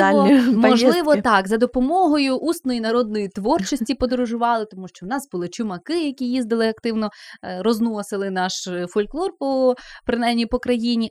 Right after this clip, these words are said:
Speaker 2: Але, ви знаєте, книги, з них черпається мудрість. Тому, е, вам також читання, а також те, що відкрила для себе я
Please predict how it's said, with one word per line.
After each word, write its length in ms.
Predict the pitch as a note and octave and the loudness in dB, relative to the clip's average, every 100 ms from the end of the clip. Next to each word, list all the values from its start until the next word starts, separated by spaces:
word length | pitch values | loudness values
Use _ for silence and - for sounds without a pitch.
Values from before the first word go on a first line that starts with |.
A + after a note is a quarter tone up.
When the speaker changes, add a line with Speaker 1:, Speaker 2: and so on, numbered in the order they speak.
| _ | _
Speaker 2:
Але, 640 | G3+ G#3+ F#3+ G#3+ E4 G4 F#4+ | -2 0 0 2 2 0 -2
ви 160 | G3+ F#3 | -2 -2
знаєте, 400 | B3 D#4 D4+ A3+ | -2 -2 -2 -4
книги, 640 | - G#3 C#4 E4 C#4 C#4 A#3 | -4 -2 0 0 0 0 -2
з 80 | |
них 340 | G3 G#3+ D4+ - | -4 -2 -2 -4
черпається 600 | G#3+ G#3 B3+ A#3+ A3+ F#3+ | -8 -2 0 0 -4 -6
мудрість. 460 | F#3+ G3 E3 E3+ - | -2 -2 -4 -8 -6
Тому, 380 | A#3 E4 D4 - - | -4 -2 -2 -4 -10
е, 260 | F#3+ F#3 F#3+ | -10 -10 -2
вам 240 | A3+ E4 D4 | 0 2 0
також 320 | B3 B3+ B3+ - - - - - | -2 0 0 -2 -14 -20 -18 -6
читання, 720 | - B3+ - C#4 D4 A3+ F#3 - | -2 4 6 6 2 0 -2 -4
а 120 | G3+ | -2
також 420 | D4 D#4 A3 - | -2 -2 -4 -8
те, 180 | - A3+ | -6 -6
що 160 | - | -6
відкрила 420 | G3 - A3+ G#3 F3+ | -12 -4 0 0 0
для 160 | F3+ | -4
себе 320 | F3 F3+ E3+ | -4 -6 -4
я 180 | E3+ F3+ | -4 -4